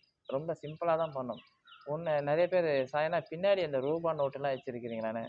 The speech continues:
ரூபா நோட்டு தான். ஆனா அது ஒரிஜினல் இல்ல சார். ஒரு டம்மி. அதாவது இந்த குழந்தைங்க யூஸ் பண்ணுவாங்கல்ல, அந்த பணத்தை தான் வச்சேன். ஒரு டெக்கரேஷன் அழகா பண்ணலாம். ஏன்னா நமக்கு எல்லாருக்குமே பண தேவை இருக்கு. ஒரிஜினல் நோட்டு அப்படி நான் பண்ணவும் மாட்டேன்.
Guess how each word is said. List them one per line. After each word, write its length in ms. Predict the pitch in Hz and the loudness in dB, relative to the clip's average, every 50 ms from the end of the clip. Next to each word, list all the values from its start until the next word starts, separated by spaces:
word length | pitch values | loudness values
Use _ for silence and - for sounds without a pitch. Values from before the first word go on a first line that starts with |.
| - _ - | -10 _ -8
ரூபா 240 | 123 127 131 135 131 | -6 -2 -2 0 0
நோட்டு 260 | 131 127 123 - 123 | -2 -2 -4 -4 -2
தான். 260 | 147 135 135 139 - | -2 -2 -2 -4 -6
ஆனா 180 | - - 127 127 | -6 -4 -2 -2
அது 160 | 127 120 117 | 0 0 0
ஒரிஜினல் 380 | 117 120 120 127 139 143 135 127 | 0 -2 -2 -4 -4 -4 -4 -2
இல்ல 160 | 120 113 110 | -2 -4 -4
சார். 300 | 104 104 104 110 127 156 - _ | -4 -2 -2 -2 -2 -4 -6 _
ஒரு 240 | - 147 151 135 117 | -8 -6 -6 -2 0
டம்மி. 340 | 120 120 120 127 135 139 135 - _ _ _ _ _ - | 0 0 0 -2 -6 -10 -10 -12 _ _ _ _ _ -6
அதாவது 340 | 127 131 143 151 143 143 139 | -2 0 0 0 0 0 -2
இந்த 160 | 139 135 127 127 123 120 117 117 113 - _ _ _ _ _ _ _ - | -2 -2 -2 -2 -2 -4 -6 -8 -10 -12 _ _ _ _ _ _ _ 0
குழந்தைங்க 360 | - 175 196 202 196 185 170 156 | 4 4 4 4 4 0 -2 -2
யூஸ் 180 | 147 143 - | -2 -4 -4
பண்ணுவாங்கல்ல, 420 | 131 120 113 110 104 101 101 107 95 - - - - | -6 -4 -4 -4 -4 -4 -2 -2 -2 -2 -4 -6 -4
அந்த 240 | - 120 123 123 117 - | -4 -2 0 0 0 0
பணத்தை 280 | 120 123 - - 131 | 0 0 0 0 0
தான் 120 | 139 135 120 | 0 0 -2
வச்சேன். 240 | 113 - 120 - - | -4 -6 -8 -8 -6
ஒரு 180 | 117 147 170 175 | -4 -4 -2 0
டெக்கரேஷன் 480 | 147 147 143 - 180 175 - - 160 139 | 0 0 2 2 2 0 0 0 -2 -2
அழகா 260 | 127 127 131 135 131 | 0 0 0 -2 -4
பண்ணலாம். 460 | - - 117 113 110 107 104 101 101 - - - - - - - - | -4 -4 -4 -2 0 0 2 2 2 2 2 2 -2 -2 -4 -4 -2
ஏன்னா 200 | 131 - 151 143 | 0 0 0 0
நமக்கு 340 | 127 120 123 127 - - 120 | 0 0 -2 -2 0 0 0
எல்லாருக்குமே 440 | 117 123 131 143 - 151 147 151 147 - | 2 2 2 0 0 -2 -4 -4 -4 -4
பண 160 | - 120 135 | -4 -4 -4
தேவை 320 | 139 - - 123 120 113 110 | -4 -2 0 0 2 2 0
இருக்கு. 300 | - - - - 110 - | 0 -2 -6 -6 -10 -10
ஒரிஜினல் 400 | - 120 120 - - 151 160 165 | -6 -4 -4 -4 -4 -4 -4 -2
நோட்டு 220 | 160 156 151 151 151 | 0 0 2 2 2
அப்படி 160 | 135 131 127 | 0 0 -2
நான் 180 | 123 117 - - | -2 -2 -2 -4
பண்ணவும் 320 | 113 120 127 143 147 147 | -4 -2 -2 -2 -2 -2
மாட்டேன். 340 | 135 127 123 - 110 - | -2 -2 -2 -2 -4 -8